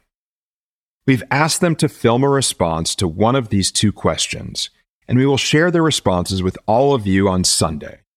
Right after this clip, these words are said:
Father's Day, through our social media platforms. Here are the two questions. One, if you could say thank you to your father for one life lesson he taught you,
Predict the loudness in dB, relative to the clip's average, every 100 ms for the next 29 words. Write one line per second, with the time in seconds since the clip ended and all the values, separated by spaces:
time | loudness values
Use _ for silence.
0 | _ _ -2 0 2 0 -2 -8 -10 -16
1 | _ _ _ 0 2 2 2 2 2 2
2 | 4 2 2 -2 -4 -6 -12 -8 -8 -8
3 | _ _ _ _ _ _ _ 2 2 4
4 | 2 0 0 0 0 0 -2 -2 -8 -10
5 | -12 -14 _ _ _ _ _ _ _ _
6 | _ _ 0 2 2 -2 -6 _ _ _
7 | _ _ -6 0 2 2 2 2 2 2
8 | 2 0 -2 -4 -2 0 0 2 -2 -2
9 | -6 -8 -2 -2 0 0 2 2 2 0
10 | 0 0 2 0 0 -2 0 -2 -2 -4
11 | -4